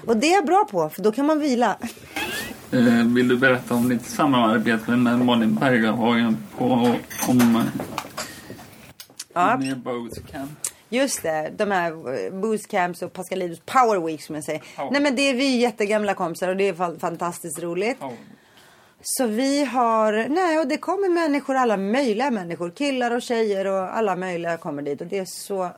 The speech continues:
Speaker 1: underbart. Och, och hon tränar yoga, olika typer av yoga. Och jag föreläser och gör lite övningar. Och sen så ligger man där och solar och badar och njuter av kristallklart vatten och härlig mat. Och,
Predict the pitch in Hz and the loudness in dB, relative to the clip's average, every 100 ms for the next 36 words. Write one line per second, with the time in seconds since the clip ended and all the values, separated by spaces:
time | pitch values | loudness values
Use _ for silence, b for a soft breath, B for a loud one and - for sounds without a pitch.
0 | _ 180 165 147 147 143 175 - 202 202 | _ -8 -6 -6 -4 -6 -8 -6 -2 -2
1 | - 202 214 226 220 226 202 196 190 196 | -4 -4 -2 -2 -2 -2 -2 -2 -4 -2
2 | 175 160 156 185 165 160 160 - 156 156 | -2 -2 -2 -4 -6 -8 -10 -10 -10 -6
3 | 151 170 170 208 320 - b b b - | -6 -6 -6 -4 -6 -10 b b b -2
4 | 220 202 - 190 165 151 151 160 170 165 | 0 0 -2 -2 -2 -4 -6 -6 -6 -6
5 | 156 147 143 135 - 151 127 127 101 80 | -4 -4 -4 -8 -8 -6 -6 -8 -10 -10
6 | 98 - 220 208 208 277 247 226 262 240 | -8 -10 -8 -8 -8 -6 -6 -6 -6 -6
7 | 233 247 240 233 220 b b b - - | -6 -6 -8 -10 -14 b b b -14 -8
8 | 247 233 220 254 - - - 220 247 240 | -4 -4 -4 -10 -12 -12 -14 -8 -6 -4
9 | 233 220 226 220 214 220 226 202 - 196 | -6 -8 -6 -4 -2 -2 -2 -4 -8 -8
10 | 185 - 208 - 202 196 - - 196 190 | -8 -10 -12 -8 -6 -6 -8 -12 -12 -12
11 | 175 185 - _ - - 185 180 175 185 | -12 -14 -14 _ -16 -14 -12 -12 -10 -8
12 | 180 180 160 170 170 170 - 180 | -8 -10 -8 -8 -8 -10 -10 -12